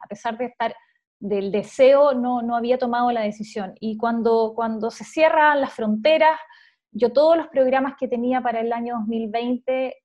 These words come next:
eh, todo se detuvo, todo se postergó, todo se anuló. Y me quedé mirando mi computador, <laughs> mirando al horizonte, yo vivo cerca del mar, mirando al horizonte, y digo, "¿Qué voy a hacer hoy día?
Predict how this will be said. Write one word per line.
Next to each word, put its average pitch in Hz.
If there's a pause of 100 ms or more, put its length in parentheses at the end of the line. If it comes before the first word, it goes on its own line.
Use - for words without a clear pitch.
(160)
eh, 196
todo 320
se 262
detuvo, 220
todo 285
se 285
postergó, 233
todo 302
se 285 (220)
anuló. 226 (580)
Y 247
me 269
quedé 359 (840)
mirando 302
mi 254
computador, 269 (360)
<laughs> -
mirando 339
al 302
horizonte, 330
yo 269
vivo 254
cerca 262
del 269
mar, 294
mirando 262
al 247
horizonte, 339
y 269
digo, 277
"¿Qué 277
voy 285
a 262
hacer 240
hoy 220
día? 427